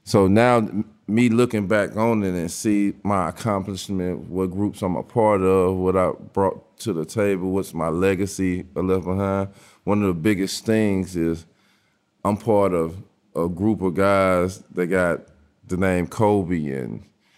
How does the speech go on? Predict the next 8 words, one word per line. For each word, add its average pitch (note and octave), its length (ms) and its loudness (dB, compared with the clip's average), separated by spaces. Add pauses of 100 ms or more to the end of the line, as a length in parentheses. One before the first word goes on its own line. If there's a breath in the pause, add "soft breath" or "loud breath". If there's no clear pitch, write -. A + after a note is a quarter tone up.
(240)
LeBron E2+ 880 -2
and A#1+ 300 -12
K G2 340 0
G F#2 540 -2
and G1+ 320 -12 (260)
Marty F2 280 -4
Stoudemire F2 1000 -2
and, C#2+ 180 -14